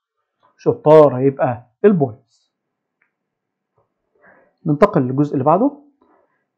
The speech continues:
A is a factor of twenty-four. هم.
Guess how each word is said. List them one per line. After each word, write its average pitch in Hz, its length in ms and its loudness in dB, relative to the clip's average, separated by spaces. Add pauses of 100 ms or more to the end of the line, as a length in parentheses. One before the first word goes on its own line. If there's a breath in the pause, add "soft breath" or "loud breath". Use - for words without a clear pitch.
(280)
A 294 280 2 (180)
is 147 100 -2
a 147 80 2
factor 208 540 2 (100)
of 185 100 2
twenty-four. 160 600 -4 (480)
هم. 151 240 -4